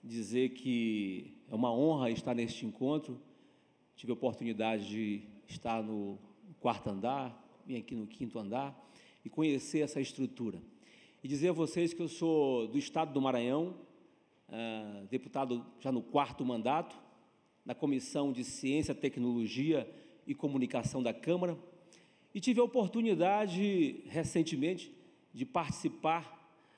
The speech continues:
eh, do lacnic trinta e um, que aconteceu na República Dominicana. O embaixador Alejandro, da República,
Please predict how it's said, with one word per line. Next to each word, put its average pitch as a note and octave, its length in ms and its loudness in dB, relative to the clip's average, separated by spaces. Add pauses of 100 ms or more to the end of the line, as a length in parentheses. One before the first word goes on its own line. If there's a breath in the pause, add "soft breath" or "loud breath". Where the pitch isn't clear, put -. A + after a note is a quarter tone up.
(160 soft breath)
eh, A#2+ 140 -2
do B2+ 140 2
lacnic F3 720 2
trinta F3 320 2
e D#3 80 8
um, F#3 120 6
que F3+ 80 -2
aconteceu E3 480 -2
na E3 100 -2
República D#3 460 -4
Dominicana. A#2+ 600 0 (1000 loud breath)
O B2 460 0
embaixador A#2+ 720 4
Alejandro, A#2 640 4 (360 loud breath)
da C3 80 -4
República, C#3 600 2